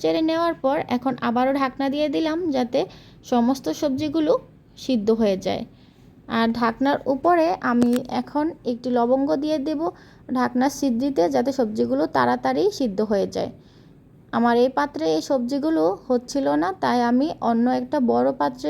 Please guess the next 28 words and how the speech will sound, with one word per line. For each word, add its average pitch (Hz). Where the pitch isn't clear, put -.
সবজিগুলো 247
ট্রান্সফার 254
করে 277
নিলাম। 285
আপনারা 240
দেখতে 233
পাচ্ছেন 285
সবজিগুলো 240
এই 233
বড় 233
পাত্রে 285
দেওয়ার 294
পর 277
আমার 233
একটু 240
নেড়েচেড়ে 247
দিতে 254
সুবিধা 254
হচ্ছে। 285
আপনারা 254
চ-, 285
প্রথম 262
অবস্থায় 320
কিন্তু 330
সবজি 240
অনুযায়ী 294
একটি 254
পাত্র 247